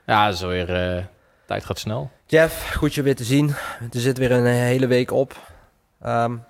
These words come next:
Speaker 2: ik heb goede feedback gehad, man.
Speaker 1: Ja? Ja, ik ook.
Speaker 2: Mensen vonden het leuk.
Speaker 1: Meer dan ik had verwacht.
Speaker 2: Ja,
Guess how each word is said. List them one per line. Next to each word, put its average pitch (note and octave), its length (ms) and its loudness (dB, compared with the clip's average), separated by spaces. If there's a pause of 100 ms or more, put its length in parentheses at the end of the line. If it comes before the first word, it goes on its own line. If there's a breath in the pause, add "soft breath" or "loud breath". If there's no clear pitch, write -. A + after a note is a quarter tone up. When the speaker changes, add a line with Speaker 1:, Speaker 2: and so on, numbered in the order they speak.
(120)
Speaker 2:
ik - 120 -8
heb D#3+ 100 -2
goede A#3+ 180 2
feedback - 360 -2
gehad, F#2+ 200 0
man. G#2+ 180 -4 (200)
Speaker 1:
Ja? F#3 200 6 (280)
Ja, F#3 160 4
ik F3 140 2
ook. C#3+ 260 4 (480)
Speaker 2:
Mensen D3+ 280 2
vonden D#3+ 200 2
het C3+ 100 2
leuk. D#3+ 220 0 (320)
Speaker 1:
Meer F3 160 6
dan G3 100 8
ik - 60 4
had D#3 140 4
verwacht. B2+ 340 2 (420)
Speaker 2:
Ja, C#3+ 180 4